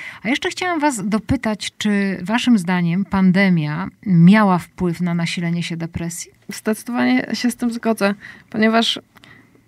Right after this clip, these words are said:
Speaker 2: sam fakt, że byliśmy, e,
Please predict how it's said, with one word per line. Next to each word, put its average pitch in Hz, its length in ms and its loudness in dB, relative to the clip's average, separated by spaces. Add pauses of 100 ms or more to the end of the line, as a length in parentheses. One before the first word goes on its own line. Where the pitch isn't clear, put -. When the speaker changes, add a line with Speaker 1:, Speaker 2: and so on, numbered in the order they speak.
(180)
Speaker 2:
sam 233 240 0
fakt, 226 460 0
że 208 400 0 (140)
byliśmy, 208 920 2 (200)
e, 196 420 2